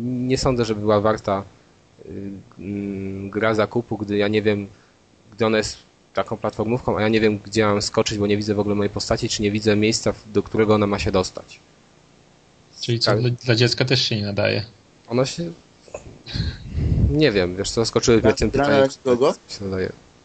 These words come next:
Speaker 1: Ona jest w zasadzie tak dla nikogo chyba.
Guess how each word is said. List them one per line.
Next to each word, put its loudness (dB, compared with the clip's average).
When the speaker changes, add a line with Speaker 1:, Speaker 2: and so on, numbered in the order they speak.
Speaker 1:
Ona 4
jest 2
w -4
zasadzie -2
tak -4
dla 6
nikogo 4
chyba. -4